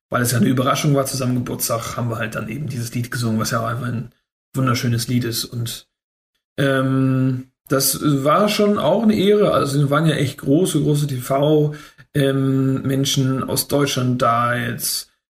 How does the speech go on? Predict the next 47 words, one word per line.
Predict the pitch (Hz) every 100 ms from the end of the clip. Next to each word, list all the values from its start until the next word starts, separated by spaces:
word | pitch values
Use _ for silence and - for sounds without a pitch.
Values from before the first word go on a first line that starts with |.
| _
ähm, | - 131 123
dass | - 131
man | 127
so | 131 131
jetzt | 123 135
dabei | 147 123 156
so | 151 151 147 - - _ -
ist | 151 -
in | 143
dieser | 139 135
Runde, | 123 143 143 147 143 147 - - _ _ _ -
da, | 131 127 131 131
da | 131 131 127
waren | 135 143
wir, |
glaub | 139 139
ich, | 139
schon | 143
auch | 139
ein | 127
bisschen | 127 127
stolz | - 127 113 -
drauf, | - - - -
so. | - - -
Das | -
sind | -
ja | 73 73
wirklich | - - - - _ _ _ _ -
Leute, | 120 117 113
die | 143
da | 110 110
schon | - 113
seit | 110 110
Jahrzehnten | 113 110 143 143 139
teilweise | 123 113 113 117 117 -
echt | - - - - - -
im | 139 110 156 151
Fernsehen | - 139 123 117 110
zu | - 117
Hause | 120 117 120
sind. | 113 110 117 - -
Allein | 117 113 113
Gottschalk | 120 120 123 117 -
halt, | 123 143
ne, | 143
ist | 120 -
ja | -